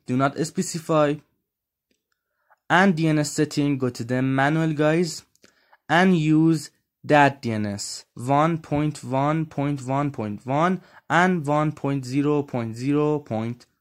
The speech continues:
one for secondary D N S. But, uh, we have a better D N S to fix this error too. You can also use this D N S to fix this error, guys.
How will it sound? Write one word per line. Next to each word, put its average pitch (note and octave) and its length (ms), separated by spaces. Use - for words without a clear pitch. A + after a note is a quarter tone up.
one D#3+ 320
for D#3+ 180
secondary G2+ 580
D F#2 120
N - 80
S. - 240
But, E3 340
uh, C3+ 340
we C#3 120
have D3 200
a D3+ 60
better D#3+ 360
D D#3+ 120
N D#3+ 140
S D3+ 160
to C3 120
fix - 260
this B2 220
error A#2+ 260
too. F3 480
You A#2+ 100
can C#3 480
also A#2+ 560
use A#2+ 320
this A#2 240
D D3 160
N D3+ 140
S C#3+ 180
to - 120
fix - 280
this - 360
error, D3+ 240
guys. D3+ 520